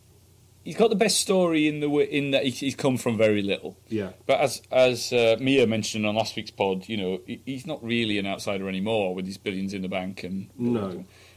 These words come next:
Speaker 1: Um, but he certainly was. So he has see, you know, he's seen both sides of this coin. Um, so I think that is interesting. I think he, I think he's guaranteed a good job. Uh,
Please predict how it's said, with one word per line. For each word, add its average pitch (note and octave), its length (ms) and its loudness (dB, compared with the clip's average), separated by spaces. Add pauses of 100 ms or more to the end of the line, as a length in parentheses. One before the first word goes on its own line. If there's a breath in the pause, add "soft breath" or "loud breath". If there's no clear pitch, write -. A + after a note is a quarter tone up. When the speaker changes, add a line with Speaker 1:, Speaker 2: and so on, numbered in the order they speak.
Speaker 1:
Um, B2 180 -4
but F#3+ 80 -2
he A3 80 0
certainly B3 320 -2
was. G3+ 640 2 (280 soft breath)
So - 120 -6
he E3 100 2
has G#3+ 200 0
see, F3+ 420 -2
you F3+ 100 -4
know, D#3+ 80 0
he's F3 140 -2
seen A3+ 300 -2
both G#3+ 160 6
sides G3 340 -2
of D3+ 60 -2
this A#2+ 140 -2
coin. C#2 500 -6 (480 soft breath)
Um, A#2+ 420 0
so D#3 200 -4
I E3 80 4
think G#3+ 200 0
that G3 180 4
is F3 100 -2
interesting. E3 320 -4
I D#3 100 4
think F#3+ 200 0
he, F3 260 -6
I D#3 60 2
think D#3+ 120 0
he's D#3 140 -4
guaranteed C3 420 2
a G#2+ 40 -4
good A2 180 -4
job. D3+ 400 2 (160)
Uh, B2 380 2